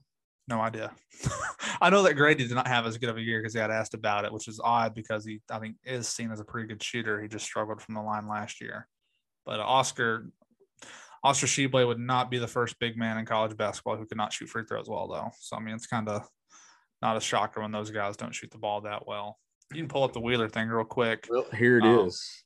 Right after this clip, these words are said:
Speaker 2: Wheeler, seventy-four percent from the free throw line last year. Mintz, sixty-six. Frederick, sixty-eight. Grady, sixty-eight. Dante Allen, sixty-four. So
Speaker 1: Hmm.
Speaker 2: he's the best out of that bunch. But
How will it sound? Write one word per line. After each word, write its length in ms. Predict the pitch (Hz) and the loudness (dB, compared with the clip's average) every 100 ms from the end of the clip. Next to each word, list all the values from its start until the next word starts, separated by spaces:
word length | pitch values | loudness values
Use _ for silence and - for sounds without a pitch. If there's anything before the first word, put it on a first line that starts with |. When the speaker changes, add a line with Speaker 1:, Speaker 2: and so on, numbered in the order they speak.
| _ | _
Speaker 2:
Wheeler, 380 | - 107 120 117 | 2 6 8 8
seventy-four 680 | - - 117 110 104 - 110 | 6 4 6 6 2 2 0
percent 440 | - - 113 107 - _ _ _ _ _ | 0 -4 0 -2 -2 _ _ _ _ _
from 160 | 117 101 | 0 0
the 60 | |
free 200 | 95 110 | 4 2
throw 200 | 107 101 | 4 2
line 240 | 101 101 98 | 2 2 2
last 300 | 101 - - | 0 0 2
year. 160 | 104 | 4
Mintz, 260 | 101 107 104 | 4 2 2
sixty-six. 760 | - 107 - 101 - 107 - | 0 0 0 -4 4 4 4
Frederick, 400 | - 110 104 101 | 4 4 4 0
sixty-eight. 640 | - 113 - 107 110 107 - | -2 -4 -2 4 6 4 2
Grady, 280 | 110 107 104 | 2 4 2
sixty-eight. 720 | - 107 - 107 107 107 - _ | -2 -6 -2 4 6 6 2 _
Dante 340 | 110 104 107 104 | -2 0 2 4
Allen, 260 | 104 101 | 4 2
sixty-four. 800 | - 104 92 95 - 110 98 87 _ _ _ _ _ _ _ - | -2 -6 -6 -10 2 6 8 6 _ _ _ _ _ _ _ -10
So 80 | 175 | 0
Speaker 1:
Hmm. 60 | 107 | 4
Speaker 2:
he's 160 | 104 | 4
the 80 | 101 | 4
best 440 | 101 110 95 - - _ _ _ _ _ - | 6 4 4 -4 -14 _ _ _ _ _ -2
out 140 | 107 104 | 2 4
of 60 | |
that 160 | 98 90 | 2 2
bunch. 400 | 98 90 - - _ _ _ _ _ _ _ _ | 0 0 -6 -14 _ _ _ _ _ _ _ _
But 260 | 107 104 | 2 4